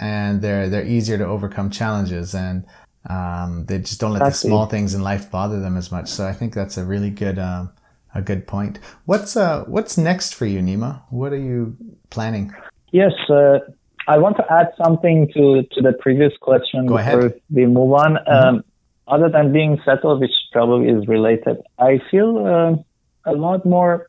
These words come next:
Speaker 2: humble than what I was before. I don't know where it comes from. Probably I read somewhere in one of Alastair Humphrey's books that he, he has this, uh, sen-, sentence or quote from him that I was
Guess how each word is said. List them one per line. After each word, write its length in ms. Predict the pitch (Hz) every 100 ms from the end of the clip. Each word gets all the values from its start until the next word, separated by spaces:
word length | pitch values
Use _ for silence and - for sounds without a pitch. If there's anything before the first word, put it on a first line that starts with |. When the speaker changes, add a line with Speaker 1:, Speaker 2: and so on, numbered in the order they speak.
| -
Speaker 2:
humble 540 | 139 143 127 110 - _ _ -
than 220 | 117 117
what 160 | 117 117
I 80 | 117
was 320 | 113 113 113 _ _ _
before. 720 | 127 117 - 123 147 147 - _ _ -
I 160 | 123
don't 220 | 135 160 170
know 120 | 165
where 180 | 151 156
it 160 | 143 -
comes 240 | 135 135 -
from. 340 | 131 127 120 _ _ _ _
Probably 360 | 123 120 127 131
I 160 | 131
read 260 | 127 135 139 -
somewhere 400 | 135 131 131 127
in 160 | 123
one 220 | 120 123 123
of 180 | 123 120 - -
Alastair 460 | 117 120 - 120 117
Humphrey's 440 | 117 120 123 120 120
books 240 | 117 113 -
that 180 | 113 - _ _
he, 200 | 113 117 - _ _
he 80 | 113
has 240 | 113 110 110
this, 160 | 117 113 117
uh, 220 | 110 110 -
sen-, 280 | 117 113 - -
sentence 360 | 110 107 113 113
or 100 | 110
quote 400 | - 113 117 - _ _
from 220 | - 113
him 220 | 113 113 113
that 180 | 107
I 120 | 110 113
was 180 | 123